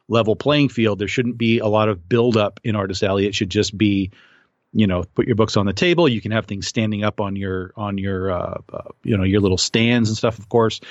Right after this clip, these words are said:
people put, like, wire racks up. All that's fine. But when you start to, like, build walls to, like, s-, section off your area, like, I've seen people build things on their tables that actually have walls on them, um, sitting on the table, which means as people are walking down Artist Alley,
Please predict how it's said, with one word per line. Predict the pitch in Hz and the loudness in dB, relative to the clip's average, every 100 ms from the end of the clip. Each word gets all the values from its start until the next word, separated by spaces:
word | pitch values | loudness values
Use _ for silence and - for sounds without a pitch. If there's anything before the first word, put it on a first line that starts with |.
| - | -14
people | - 123 110 | -2 0 0
put, | - 107 | 0 -2
like, | 110 | -2
wire | 107 104 107 98 | -4 -2 -2 -2
racks | 101 104 107 - | -2 -2 -2 -2
up. | 110 - | -4 -2
All | 208 240 | 0 4
that's | 233 | 2
fine. | - 226 95 - - - | 2 -2 -4 -8 -20 -8
But | - | 0
when | 131 | 2
you | 131 | 2
start | 107 180 | 2 -2
to, | 190 | -2
like, | 170 98 | -4 -6
build | 110 143 135 | -4 -2 -2
walls | 98 110 143 143 90 95 - | -6 0 2 2 0 -10 -18
to, | - | -10
like, | 110 104 - | -8 -8 -10
s-, | - - | -18 -16
section | - 151 - 143 | -4 -2 -2 -4
off | 113 117 123 123 - | -2 0 0 0 -6
your | 110 110 107 | -4 -4 -2
area, | 117 127 123 82 80 | -2 0 0 -2 -10
like, | - 113 | -4 -2
I've | 135 | 0
seen | - 180 | 0 0
people | 175 135 | 0 -2
build | 95 123 135 131 | 0 2 2 2
things | 117 107 101 | 0 0 0
on | 101 | -2
their | 98 | -4
tables | 95 131 123 95 - - - | 0 0 0 -2 -8 -20 -2
that | 139 | 0
actually | 156 170 147 | 2 2 0
have | 139 127 | 0 -2
walls | 92 117 220 147 | -2 2 4 2
on | 107 98 | -2 -6
them, | 90 - _ - _ | -10 -20 _ -20 _
um, | 117 113 104 | 0 0 -2
sitting | - 165 147 | -2 0 2
on | 127 | 0
the | 120 | 0
table, | - 226 110 | 0 -2 -2
which | 104 120 | -8 -4
means | 120 117 | -2 0
as | 113 107 | -2 -2
people | 160 165 147 | -6 -2 -2
are | |
walking | 113 123 143 131 | 2 0 0 -2
down | 110 120 117 | -4 -2 -2
Artist | 110 104 | -4 -2
Alley, | 120 160 - 104 | 0 0 0 -4